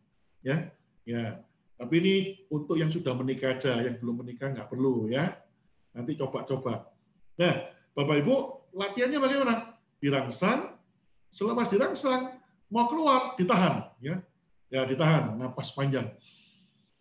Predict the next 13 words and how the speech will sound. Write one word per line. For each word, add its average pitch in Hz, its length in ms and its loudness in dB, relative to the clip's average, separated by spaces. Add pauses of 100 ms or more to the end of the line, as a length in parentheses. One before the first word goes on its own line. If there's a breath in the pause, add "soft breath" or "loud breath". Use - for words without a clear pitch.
(800)
Napas 135 240 -4
panjang, 190 720 6
terus 302 240 0 (1120)
di 165 160 -2
perineum, 220 560 2
jadi 185 320 2
perineum 190 480 2
ini 190 240 -4
kalau 175 320 0
ini 170 160 -2
testis 170 640 -8
menuju 156 480 -2
ke 139 120 2